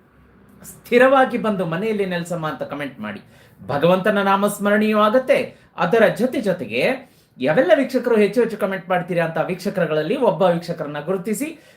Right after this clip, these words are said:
ತಿಂಗಳ ಕೊನೆಗೆ ನಮ್ಮ ಸ್ಟುಡಿಯೋ ಕರೆಸಿ ನಾನೇ ನನ್ನ ಕೈಯಾರೆ ಹೊಸ ಮೊಬೈಲ್ ಫೋನ್ ಅನ್ನು ಕಾಣಿಕೆಯಾಗಿ ಕೊಡ್ತೀನಿ. ಆ ಅದೃಷ್ಟಶಾಲಿ ವಿಜೇತರಲ್ಲಿ ನೀವು ಒಬ್ಬರಾಗಿ ಹೊರಹೊಮ್ಮಬಹುದು.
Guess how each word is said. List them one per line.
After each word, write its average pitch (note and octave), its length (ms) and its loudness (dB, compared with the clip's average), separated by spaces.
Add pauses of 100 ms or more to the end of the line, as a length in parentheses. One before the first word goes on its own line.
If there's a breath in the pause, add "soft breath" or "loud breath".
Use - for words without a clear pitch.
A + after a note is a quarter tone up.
(140 soft breath)
ತಿಂಗಳ D#4+ 280 4
ಕೊನೆಗೆ B3 340 0
ನಮ್ಮ G#3 200 -2
ಸ್ಟುಡಿಯೋ A3+ 420 0
ಕರೆಸಿ G#3+ 300 -4
ನಾನೇ F#3 300 0
ನನ್ನ B3 180 0
ಕೈಯಾರೆ F#3+ 400 4
ಹೊಸ F3+ 200 0
ಮೊಬೈಲ್ E3 380 0
ಫೋನ್ D3+ 200 -6
ಅನ್ನು A#3+ 180 -8
ಕಾಣಿಕೆಯಾಗಿ D3+ 480 -4
ಕೊಡ್ತೀನಿ. D3 480 -6 (280 soft breath)
ಆ F#3 200 4
ಅದೃಷ್ಟಶಾಲಿ G3+ 600 0
ವಿಜೇತರಲ್ಲಿ E3+ 520 -2
ನೀವು E3+ 260 0
ಒಬ್ಬರಾಗಿ C#3+ 380 0
ಹೊರಹೊಮ್ಮಬಹುದು. C#3+ 840 -2